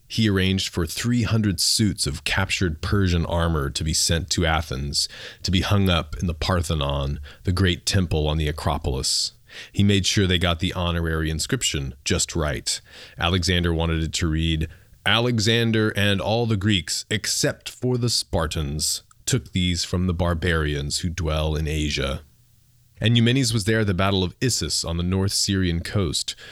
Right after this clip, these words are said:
when Alexander defeated King Darius the third himself and his massive Persian army. Darius got away, but the Macedonians captured his royal camp,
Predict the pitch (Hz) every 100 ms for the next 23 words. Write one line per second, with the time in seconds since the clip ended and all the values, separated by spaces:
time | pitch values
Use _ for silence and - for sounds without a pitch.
0 | - 92 92 90 95 90 92 90 90 85
1 | - 95 85 85 - 107 101 92 90 92
2 | 90 - 92 - 110 87 71 90 87 -
3 | 92 69 - - _ - 92 87 90 87
4 | 90 78 - 101 87 82 80 80 69 76
5 | - _ _ - - - 107 104 101 92
6 | - 87 87 82 82 90 101 - - 90
7 | 95 98 98 90 92 98 90 85 - 98
8 | 90 101 85 82 85 90 90 82 - 113
9 | 85 -